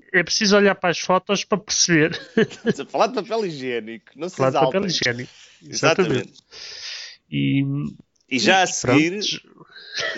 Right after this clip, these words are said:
Speaker 2: já a seguir, outras investigações que preocupam a humanidade: se a fatia de fiambre deve ficar por baixo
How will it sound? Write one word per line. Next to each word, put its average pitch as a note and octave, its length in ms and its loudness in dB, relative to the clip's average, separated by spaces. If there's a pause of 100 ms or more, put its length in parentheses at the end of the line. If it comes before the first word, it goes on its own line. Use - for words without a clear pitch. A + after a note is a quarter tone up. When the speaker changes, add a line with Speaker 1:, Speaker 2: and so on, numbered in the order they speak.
Speaker 2:
já D#3+ 140 4
a F3+ 60 2
seguir, G3+ 480 0
outras G3 340 -4
investigações E3+ 720 -8
que - 80 -20
preocupam D#3 480 -8
a D3+ 40 -2
humanidade: C#3+ 720 -2
se - 560 -12
a A#2+ 60 -6
fatia C3 420 -10
de - 60 -16
fiambre F3 440 -4
deve D3 200 -6
ficar C3+ 340 -6
por D3+ 160 -12
baixo B2 400 -4